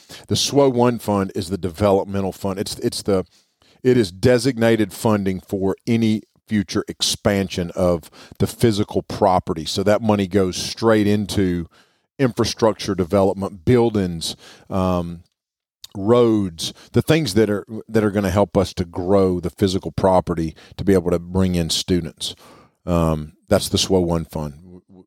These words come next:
w-, I, you know, in the last couple of years, we've built a couple bathhouses. We've built, um, some, some, uh, housing structures and things like that. We've done some upgrades to,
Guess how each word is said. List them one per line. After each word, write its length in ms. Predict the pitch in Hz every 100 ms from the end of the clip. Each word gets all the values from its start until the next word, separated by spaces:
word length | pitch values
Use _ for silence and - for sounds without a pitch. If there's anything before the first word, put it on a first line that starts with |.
| 92
w-, 200 | 92 -
I, 80 | 101
you 140 | 98
know, 220 | 90 85 -
in 120 | 104
the 80 | 101
last 180 | 101 -
couple 200 | 95 92
of 40 |
years, 200 | 90 -
we've 140 | 92
built 200 | 78 87
a 40 | -
couple 220 | 90 80
bathhouses. 960 | 78 117 107 - 104 98 90 95 87 - - - - -
We've 300 | 98 92 80
built, 380 | 101 92 87 - - - - -
um, 560 | 90 85 82 80 78 - _ _ _ _ _ _ -
some, 360 | - 98 90 -
some, 300 | - 95 90
uh, 280 | 87 82
housing 420 | 71 104 101 92 95
structures 840 | - 104 98 - 101 98 95 82
and 220 | 85 76 _ -
things 220 | 98 87
like 180 | 82 76
that. 240 | - 85
We've 160 | 69 85
done 220 | 82 87
some 180 | 87 85
upgrades 720 | - 95 101 95 90 85 -
to, 240 | - 85